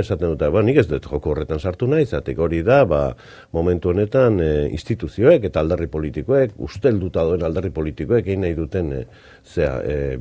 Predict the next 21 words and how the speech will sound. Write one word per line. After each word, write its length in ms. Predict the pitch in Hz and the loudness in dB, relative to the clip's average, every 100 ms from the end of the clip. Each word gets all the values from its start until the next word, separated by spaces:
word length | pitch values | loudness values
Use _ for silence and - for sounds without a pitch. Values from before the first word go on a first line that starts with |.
| 64 78 | -6 -2
ibilbidea, 480 | 107 95 69 64 65 | 0 0 0 -2 -4
eta 140 | 80 | -2
gu 160 | 95 131 | 2 2
ez 100 | 98 | 2
goaz 240 | 87 76 | -2 -2
horretara." 380 | 71 78 71 64 | -6 -4 -2 -2
Bueno, 260 | 73 156 | 0 2
ba, 160 | 123 82 | 2 4
hor 160 | 82 113 | 2 4
konpon. 460 | 123 123 202 104 - - - - _ - _ _ _ - | 2 2 0 -2 -8 -20 -20 -20 _ -20 _ _ _ -2
Tira 240 | 175 175 | 4 6
egin 140 | 82 90 | 6 6
behar 200 | 156 160 | 4 6
da 140 | 73 | 4
hemen 240 | 78 76 | 2 0
aurrea. 400 | 76 71 69 62 - | 0 0 0 -2 -6
Eta, 320 | 78 - 85 - | -6 0 0 2
eta 240 | 85 87 | 2 2
herri 220 | 95 147 | 4 6
honetan, 520 | 151 143 127 104 82 - | 6 4 2 2 0 0
e, 320 | 85 85 | 0 2